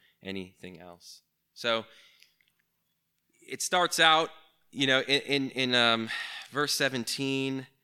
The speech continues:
saying, "Only let each person lead the life that the Lord has assigned to them." You know, the, the scriptures have this painful but yet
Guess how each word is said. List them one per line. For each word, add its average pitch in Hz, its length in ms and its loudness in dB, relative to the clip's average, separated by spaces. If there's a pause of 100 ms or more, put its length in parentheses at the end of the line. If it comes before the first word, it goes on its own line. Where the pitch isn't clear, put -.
(680)
saying, 131 460 0
"Only 160 280 2
let 147 260 2
each 156 260 -6
person 147 600 -2
lead 143 720 -6 (100)
the 131 100 -6
life 120 420 -4
that - 140 -12
the 117 60 -12
Lord 107 360 -6
has 107 160 -10
assigned 98 360 -12
to 98 60 -16
them." 95 260 -14 (300)
You 147 80 -4
know, 147 60 0
the, - 300 -6
the 151 80 -4
scriptures - 460 -4
have 156 160 -2
this 139 280 -4
painful 151 720 -8
but 120 220 -8
yet 131 240 -2